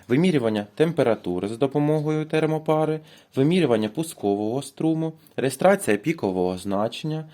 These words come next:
тест провідності, тест діодів та вимірювання опору. Все це, друзі, досить якісно і зрозуміло описано у інструкції до даного прилада, який іде у нас в комплекті також, фірми Yато,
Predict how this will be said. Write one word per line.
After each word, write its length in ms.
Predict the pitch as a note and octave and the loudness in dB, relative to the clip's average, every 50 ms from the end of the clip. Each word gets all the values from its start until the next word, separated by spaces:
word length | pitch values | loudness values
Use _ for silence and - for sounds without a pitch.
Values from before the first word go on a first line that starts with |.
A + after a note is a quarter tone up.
| - - - _ - | -20 -20 -20 _ 0
тест 320 | - F#3+ G#3 - - - | 0 0 0 0 -2 -2
провідності, 800 | - B2+ A#2 G2 F#2+ G2+ A2+ B2 C3+ D3+ D#3 D#3 - - D#3+ D3+ | 0 0 0 0 -2 -4 -6 -4 -4 -4 -4 -6 -8 -10 -10 -4
тест 320 | - D#3 D#3 D3 B2 G2+ | 2 4 4 4 4 2
діодів 460 | G#2+ A2 G#2 G#2+ C3 F3 E3+ G3+ G3 | 2 2 2 2 2 0 0 -2 -4
та 180 | G3 - D3+ C#3+ | -2 0 0 0
вимірювання 680 | B2+ A#2+ G#2 A2 B2+ C#3+ D#3+ D3+ D#3 D3+ C#3+ C#3+ C#3 C3+ - | 2 0 0 0 0 0 -2 0 0 0 -2 -2 -4 -6 -6
опору. 440 | G2 F2+ F2 - - E2 E2 F2 F2+ - _ - - - - - - - _ | -4 -4 -4 -4 -6 -10 -10 -10 -12 -14 _ -20 -20 -20 -20 -20 -20 -20 _
Все 160 | - A3 A3+ | 2 2 2
це, 120 | A#3 - | 2 2
друзі, 420 | C#3+ C#3 D3+ F#3 F3+ E3 D#3+ D#3 D3+ - - - - - | 2 4 4 4 4 4 2 0 0 -4 -12 -20 -16 -2
досить 500 | G#2 C#3+ E3+ E3 - A#2+ G#2 - - - | 2 2 2 2 2 -4 -8 -8 0 2
якісно 500 | B2 C#3+ D3 - B2+ - - A2+ A2+ - - - | 4 4 4 2 -6 -8 -6 -4 -6 -4 -4 -4
і 220 | B2+ B2+ A2+ G2+ - _ - | -4 -2 -4 -4 -8 _ -4
зрозуміло 560 | G#2 B2 B2+ A2+ A#2+ B2 A#2+ A#2 G#2+ G2+ G2+ G2+ | 0 0 0 2 2 0 2 2 2 0 0 -2
описано 460 | A2 - - A#2+ G#2+ - G2+ G2 F#2+ | -4 -2 0 0 -2 0 -2 -4 -2
у 120 | - C3 B2 | 0 0 0
інструкції 560 | G#2+ F#2 - - G2+ F#2+ F#2+ - - F#2 F2 | 0 -2 -4 -4 -4 -4 -4 -6 -12 -12 -8
до 60 | F2 | -2
даного 340 | G2+ G2+ F2+ F2 E2+ E2+ E2+ | 0 0 0 0 -2 -8 -10
прилада, 520 | - - G#2+ C3+ E3 F#3 F3+ E3 F3 E3+ E3+ - - - - - - | -4 -2 0 2 2 2 0 0 -2 -6 -8 -14 -18 -18 -16 -6 -2
який 260 | A#2+ A#2+ - B2 A#2+ | -2 -2 -2 -2 -6
іде 380 | G#2+ - A2+ A2+ A#2+ A#2 G#2 - | -4 -4 -4 0 2 2 2 2
у 80 | - G#2+ | 0 0
нас 340 | G#2+ G2 F2 - - - - _ | 0 0 -2 -4 -8 -18 -20 _
в 80 | - - | -6 0
комплекті 580 | - C#3 A2 - F#2 F2+ F2 F2 - - C#3 C3 | 2 2 2 2 0 0 0 0 -2 -4 -4 -2
також, 460 | - D#3 E3 E3 F3 F3+ F3 - - - - - - - _ _ | 0 -2 -2 -2 -6 -8 -10 -12 -18 -20 -20 -20 -20 -20 _ _
фірми 340 | - - G3 G3+ G3+ E3+ C3 | -6 -4 -2 0 0 2 2
Yато, 400 | A2 G#2 G2 - G2+ F#2+ F#2+ F#2 | 2 0 0 2 0 0 0 -2